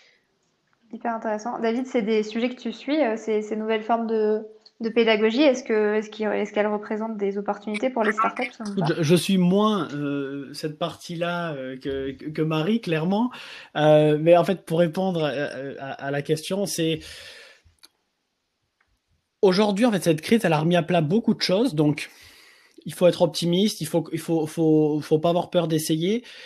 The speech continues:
Speaker 2: Et, et, et le but, comme, comme a si bien dit Marie, c'est de, de vraiment, en fait, de trouver des solutions, euh, qui, qui vont être plus efficaces et qui vont s'adapter aux besoins de demain, donc, euh, et aux besoins des appre-, des, des apprenants, des, des, des,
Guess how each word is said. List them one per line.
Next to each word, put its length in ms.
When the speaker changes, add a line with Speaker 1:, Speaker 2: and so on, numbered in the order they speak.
Speaker 2:
Et, 100
et, 1200
et 20
le 120
but, 460
comme, 340
comme 240
a 160
si 440
bien 220
dit 160
Marie, 320
c'est 180
de, 140
de 160
vraiment, 340
en 60
fait, 120
de 60
trouver 300
des 240
solutions, 640
euh, 100
qui, 220
qui 160
vont 160
être 400
plus 200
efficaces 600
et 300
qui 220
vont 180
s'adapter 640
aux 100
besoins 480
de 100
demain, 360
donc, 320
euh, 400
et 80
aux 80
besoins 260
des 140
appre-, 340
des, 200
des 140
apprenants, 460
des, 360
des, 240
des, 180